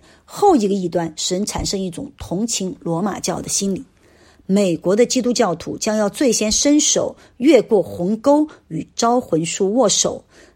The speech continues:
他们还要把手伸过深渊与罗马教勾结。在这三合一的大同盟之下，美国将要步罗马教的后尘，去摧残人民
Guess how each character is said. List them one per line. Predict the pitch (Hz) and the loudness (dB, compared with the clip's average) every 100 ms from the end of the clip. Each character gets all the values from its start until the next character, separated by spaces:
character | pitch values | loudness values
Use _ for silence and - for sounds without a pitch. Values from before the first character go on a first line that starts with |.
| - | -6
他 | 240 | -2
们 | 247 | -2
还 | 233 | 0
要 | 262 | 0
把 | 277 208 | 0 -2
手 | 220 - 175 - | -2 -2 -2 -2
伸 | - 262 | 0 0
过 | 247 185 | 2 0
深 | - 269 262 | 0 2 2
渊 | 269 254 | 2 0
与 | 240 165 | -4 -6
罗 | 160 160 185 | -4 -4 -2
马 | 175 | -4
教 | 156 160 | -4 -8
勾 | 165 175 | -6 -6
结。 | 170 160 - _ _ - - _ | -4 -4 -6 _ _ -20 -20 _
在 | - 285 | 2 2
这 | 233 196 | 4 2
三 | - - 262 277 | 0 0 2 2
合 | - 185 | 0 -2
一 | 190 196 | -2 -2
的 | 180 | -4
大 | - 180 | -4 -6
同 | 160 160 | -6 -6
盟 | 160 175 | -6 -6
之 | 180 | -6
下， | 175 233 185 - _ _ _ | -4 -2 -4 -10 _ _ _
美 | 190 196 165 | 0 2 0
国 | 165 165 165 | -2 -4 -2
将 | 226 226 | -2 -2
要 | 208 | -2
步 | 170 233 | -2 -4
罗 | - 165 | -2 -2
马 | 214 170 | -2 -4
教 | 175 175 | -2 -4
的 | 165 | -2
后 | 208 165 | -4 -4
尘， | - 151 - _ - | -6 -8 -12 _ -6
去 | 226 | -6
摧 | - - 320 302 | -4 -2 0 0
残 | 185 160 - | -2 -4 -4
人 | 165 | -4
民 | 165 190 165 | -2 -2 -2